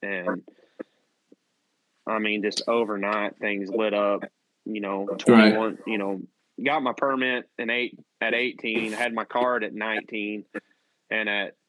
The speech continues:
Speaker 1: twenty-one years old, I was making my first trip to Las Vegas for the N F R. You know, it, it
Speaker 2: Right.
Speaker 1: come
Speaker 2: Easy.
Speaker 1: really, really fast. And
Speaker 2: At that young age, you, you said you were wearing baggies, painting your face. Who were, who were some of the guys you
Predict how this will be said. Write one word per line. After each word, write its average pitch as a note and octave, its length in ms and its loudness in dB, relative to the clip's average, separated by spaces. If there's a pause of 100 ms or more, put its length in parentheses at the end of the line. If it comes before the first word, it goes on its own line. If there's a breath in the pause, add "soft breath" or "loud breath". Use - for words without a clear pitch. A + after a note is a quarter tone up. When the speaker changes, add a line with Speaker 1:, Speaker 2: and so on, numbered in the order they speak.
(200)
Speaker 1:
twenty-one A2+ 480 -2
years G#2 240 -2
old, A2 300 0
I G#2+ 100 2
was G2+ 160 -4
making G#2 240 -4
my G2 120 -4
first G#2 200 -6 (140)
trip F#2+ 160 -6
to G2 80 -6
Las F#2 280 -4
Vegas F#2 340 -4
for F2+ 120 -8
the F#2+ 120 -4
N G2 100 -4
F F#2 160 -6
R. F#2+ 360 -2
You G2 140 -4
know, F#2+ 220 -2
it, F#2+ 160 -4 (360)
it A2+ 120 2
Speaker 2:
Right. A2+ 100 6
Speaker 1:
come A2 380 2
Speaker 2:
Easy. A2 160 8
Speaker 1:
really, G#2 220 2
really G#2 480 0
fast. G2+ 580 -4 (760 loud breath)
And G2+ 380 0
Speaker 2:
At C3+ 140 8
that E3 260 10
young D#3+ 240 10
age, D3 480 8
you, C#3 180 6
you C3 220 8
said C3+ 320 8
you C3 100 8
were C3 100 10
wearing C3 320 10
baggies, B2+ 480 10
painting B2+ 260 6
your A#2+ 100 4
face. B2+ 320 8
Who D3+ 160 10
were, C#3 220 10
who C3 140 2
were G#2+ 120 6
some C3 180 6
of B2+ 60 6
the A#2+ 60 4
guys A#2+ 440 8
you A#2 340 2